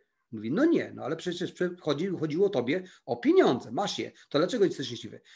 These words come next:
No bo, no bo nic nie mogę za to kupić. A, czyli tobie nie chodzi o pieniądze, tylko o to, co możesz za nie kupić. Generalnie tak naprawdę, kiedy mówimy o szczęściu, to m-, myślimy o pewnych stanach, stanie emocjonalnym,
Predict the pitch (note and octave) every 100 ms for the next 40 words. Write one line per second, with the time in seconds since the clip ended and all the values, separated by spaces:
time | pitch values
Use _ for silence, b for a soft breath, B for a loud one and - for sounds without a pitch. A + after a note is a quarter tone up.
0 | B B B - D#3 G#3 A3+ C#4 C4+ B3
1 | A3 F#3+ G#3 A#3 A#3 B3 A#3 A#3+ A#3+ B3
2 | C#3+ - - A2+ A2 - A2 B2+ B2 F3+
3 | A#3+ F4+ F#4 E4 G#3+ D3 A2 G#2 A2+ C#3+
4 | - - C3 - A#2+ G#3+ B B _ F#3+
5 | C#3 B2 F#3+ C3 G#2 A#2 F3 D#4+ F4 -
6 | - - b b b b b D#3 D3+ F3+
7 | E4+ F#4 G#3+ E3+ C3 F#3+ A3 G3 D#3+ D3
8 | C3 C#3+ D#3 D#3 D3 E3 G#3+ F#3 - D#3+
9 | D#3 - D3 A2+ - - A3+ C4+ _ -
10 | F#3 F3+ G3+ F#3 F#3+ F#3+ F#3 D4 D4+ A#3+
11 | G#3 F#3+ E3+ E3+ - _ - - - G#3+
12 | F#3+ A2+ D3 A#3 - b _ - A3+ B3+
13 | A#3 G3 G3 F#3 F#3 E3+ B2